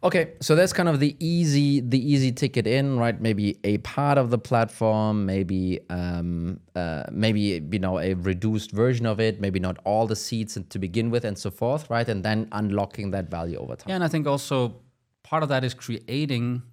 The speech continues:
Speaker 2: a frictionless way for the customer to upsell themselves. I think
Speaker 1: Yeah.
Speaker 2: that's another big piece, uh, sometimes they get lost in this, is to try to create framework agreements with, you know, and sometimes it's called true up. Basically, as I use more, I will be trued up and invoiced
Speaker 1: Mm-hmm.
Speaker 2: on that fact.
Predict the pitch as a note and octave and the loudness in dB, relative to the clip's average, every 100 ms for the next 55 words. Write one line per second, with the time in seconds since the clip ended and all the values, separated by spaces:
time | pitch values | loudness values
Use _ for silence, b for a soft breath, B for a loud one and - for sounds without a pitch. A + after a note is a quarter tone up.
0 | _ - - - E3+ E3+ D#3+ B2+ A2+ G#2 | _ -20 -18 -8 -8 -4 -2 -2 -2 -4
1 | G2+ A#2 C3+ D3 G2+ - - A#2+ B2+ A2 | -2 0 -2 -4 -8 -6 -4 -4 -2 -2
2 | - F2+ G#2 - F#2 F2 - - - A2 | -4 -8 -8 -10 -10 -10 -12 -14 -12 -2
3 | D3+ C#3+ C#3 C#3 B2+ A#2 G#2+ - B2 A2+ | 2 2 0 0 0 0 -2 -4 -4 -4
4 | - - - F#2+ F#2 F2+ - - A#2+ C3 | -8 -12 -8 -4 -2 -2 -6 -2 0 0
5 | - G2+ G#2 F#2 A2 D#3 A#2 G#2 G2+ F#2+ | -2 -4 -4 -4 -2 0 0 -2 -2 -2
6 | G#2 - - G#2+ F#2+ b b b b b | -2 -6 -6 -2 -2 b b b b b
7 | b _ _ - A2 A2+ F#3+ G3 - E3+ | b _ _ -4 0 2 0 -4 -2 -4
8 | F3 F3+ G3 G#2+ E2+ B1+ - B2+ A#2+ B2 | -2 -2 0 -2 -4 -8 -2 2 2 0
9 | C#3+ A2 G2+ G2+ C3 B2 A2 G#2+ G#2+ G2 | -4 -2 -2 0 0 0 -2 -4 -6 -6
10 | - - B2+ G2 C#3+ - - G#2 G2+ G2+ | -4 -2 0 0 -2 -4 -6 -6 -4 -6
11 | - G#2+ A2+ A2+ G2+ F#2 G2+ A#2 - F#2 | -6 -2 -2 -2 -4 -4 -4 -4 -4 -4
12 | F#2+ C#3 C3+ G2 G2+ F#2+ F#2 - G2+ G2+ | -2 -2 -2 -4 -4 -4 -8 -6 -6 -2
13 | A#2 - F#2+ - A2+ A#2+ G2 A#2 G#2 F#2 | -4 -4 -8 -2 -2 0 0 0 0 -4
14 | F2 - - F#3 - | -4 -4 -2 -2 -4